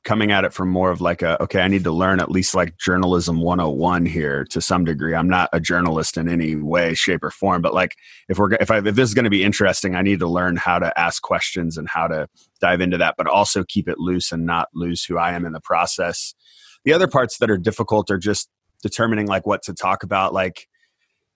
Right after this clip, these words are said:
I, I want it to be very personal. So obviously on, on, on Beyond Boundaries, we've, we've covered a lot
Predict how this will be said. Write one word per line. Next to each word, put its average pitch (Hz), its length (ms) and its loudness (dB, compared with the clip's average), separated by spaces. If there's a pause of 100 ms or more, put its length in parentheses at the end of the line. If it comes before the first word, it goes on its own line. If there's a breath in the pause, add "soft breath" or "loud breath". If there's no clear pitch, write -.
(280)
I, 135 160 2
I 139 120 4
want 180 220 4
it 104 80 -4
to 117 80 -4
be 113 120 2
very 101 220 2
personal. 113 440 -2
So 107 240 0
obviously 110 680 2
on, 101 300 0
on, 98 480 0
on 101 160 4
Beyond 104 260 2
Boundaries, 90 420 -2
we've, 92 200 -4
we've 101 240 -2
covered 123 360 2
a 95 40 2
lot 87 460 0